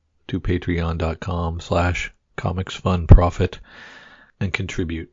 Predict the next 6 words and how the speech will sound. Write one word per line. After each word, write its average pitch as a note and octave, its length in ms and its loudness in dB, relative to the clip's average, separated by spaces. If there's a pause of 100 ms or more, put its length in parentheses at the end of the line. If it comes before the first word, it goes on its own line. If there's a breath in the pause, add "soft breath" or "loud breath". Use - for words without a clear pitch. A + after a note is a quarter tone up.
at F#2+ 120 -4
any F#2 160 -2
level F2+ 460 -4 (1000)
to A2+ 100 -4
say F#2+ 180 0
thanks, - 680 -6